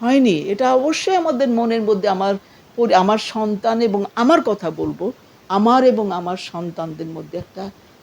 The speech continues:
ক্ষোভ, দুঃখ, এটা রয়ে গেছে, এবং হয়তোবা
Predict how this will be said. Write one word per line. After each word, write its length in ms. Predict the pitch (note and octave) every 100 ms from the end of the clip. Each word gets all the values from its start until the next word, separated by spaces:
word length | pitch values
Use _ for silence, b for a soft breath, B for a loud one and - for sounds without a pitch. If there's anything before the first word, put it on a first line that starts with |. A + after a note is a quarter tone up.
| _ _ -
ক্ষোভ, 500 | - C4 C4 A#3 D#3 D#3+ D#3+
দুঃখ, 560 | B3 C#4 _ - G3+ D#3 _ _ -
এটা 220 | F#3+ G#3+
রয়ে 340 | F3 A3 D#4
গেছে, 240 | C4 B3+ A#3+
এবং 220 | G#3+ G#3 -
হয়তোবা 480 | A3 A3 B3 G3+